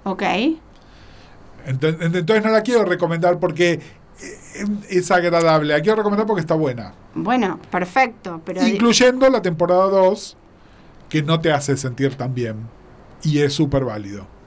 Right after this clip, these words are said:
Speaker 1: Pero la temporada dos, digo, más allá de la, de las cuestiones narrativas, yo creo que igual te hace sentir bien, no es que no te hace sentir
Speaker 2: Sí,
Speaker 1: bien.
Speaker 2: sí, pero, pero es, es muchísimo más compleja.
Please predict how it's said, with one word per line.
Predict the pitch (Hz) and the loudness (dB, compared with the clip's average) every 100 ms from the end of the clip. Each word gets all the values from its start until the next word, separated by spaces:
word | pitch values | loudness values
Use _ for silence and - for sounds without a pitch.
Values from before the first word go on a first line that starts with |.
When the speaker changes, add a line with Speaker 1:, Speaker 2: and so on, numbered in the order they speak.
| - - - - - - - | -20 -20 -20 -20 -20 -20 -8
Speaker 1:
Pero | - | 0
la | 311 302 | 0 2
temporada | 311 359 679 294 | 0 0 -2 0
dos, | 370 453 - - - | 0 -2 -12 -20 -6
digo, | 202 214 190 | -2 0 0
más | 220 | -2
allá | 233 254 | 0 2
de | 240 202 | 2 2
la, | 160 | -2
de | |
las | 180 - | -6 -8
cuestiones | 180 220 226 | -6 -2 0
narrativas, | 196 170 160 247 277 208 - - - | 0 0 -2 -2 2 2 0 -18 -20
yo | - 220 | -10 -4
creo | 240 247 | -2 0
que | 185 | 0
igual | 175 202 233 294 370 - - - - - | -2 2 2 2 -4 -8 -20 -20 -20 -2
te | 190 | -2
hace | - 170 | -2 -4
sentir | 170 165 165 | -4 -2 0
bien, | 202 240 175 190 | 2 2 2 0
no | |
es | - | -2
que | 190 | -2
no | 175 | -2
te | 165 | -2
hace | 160 160 | -4 -2
sentir | 160 170 320 | -2 -2 -2
Speaker 2:
Sí, | 370 | 2
Speaker 1:
bien. | 359 339 | 4 4
Speaker 2:
sí, | - 311 254 | 2 2 2
pero, | 208 214 202 190 180 170 156 151 - - - - - - - - | 0 0 2 2 2 2 -2 -6 -14 -20 -20 -20 -20 -20 -16 0
pero | 175 170 | 2 4
es, | 175 208 208 | 4 2 2
es | 190 202 | -2 -2
muchísimo | 196 180 196 165 175 151 | -2 -2 -2 -2 -2 -2
más | 143 | -4
compleja. | - 135 131 120 - 104 | -4 -6 -4 -8 -10 -14